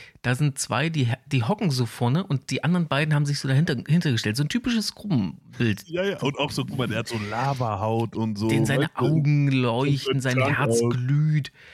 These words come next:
Speaker 1: Die sind halt alle offensichtlich schon wirklich gut equipped.
Speaker 2: Hier
Speaker 1: Ja,
Speaker 2: siehst
Speaker 1: da
Speaker 2: du
Speaker 1: hinten
Speaker 2: deren, äh, deren, äh, Ränge. Piratenlegende, Piratenlegende. Mächtiger Pirat, legendärer Dieb, so. Und dann haben wir hier halt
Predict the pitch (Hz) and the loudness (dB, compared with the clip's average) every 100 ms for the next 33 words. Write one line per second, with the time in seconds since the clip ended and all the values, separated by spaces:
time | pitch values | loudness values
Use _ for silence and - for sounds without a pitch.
0 | - _ 120 143 156 - 147 - 156 151 | -20 _ -6 -2 0 0 -4 -4 -4 -4
1 | 147 - 139 - 131 131 139 123 139 135 | -4 -6 -6 -2 0 0 -2 -4 -4 -4
2 | 120 156 156 - - - 104 127 117 123 | -2 -2 -4 -8 -20 -14 -2 2 4 4
3 | 139 135 139 127 123 117 - 110 110 113 | 2 0 0 2 2 0 0 -2 0 0
4 | 107 110 107 107 98 101 95 131 170 208 | 0 0 0 -2 -2 -2 0 0 0 -2
5 | - - 110 101 113 139 120 113 104 110 | -6 -6 -4 0 -2 -2 -2 -2 -2 0
6 | 131 156 156 139 117 107 123 - 110 107 | 0 2 0 0 0 0 -2 -2 -2 -2
7 | 98 117 139 147 160 175 _ _ _ _ | 0 0 0 0 0 -2 _ _ _ _
8 | _ _ _ _ _ 104 120 - - 120 | _ _ _ _ _ -6 -4 -4 -4 -2
9 | 120 - 117 101 123 143 143 123 117 120 | -2 0 -2 0 0 -2 -2 -2 0 0
10 | 113 127 123 113 107 131 165 160 160 170 | 0 0 0 -2 -2 0 0 0 0 0
11 | 185 120 113 117 135 131 120 117 113 107 | 0 -2 0 0 0 2 2 2 0 -2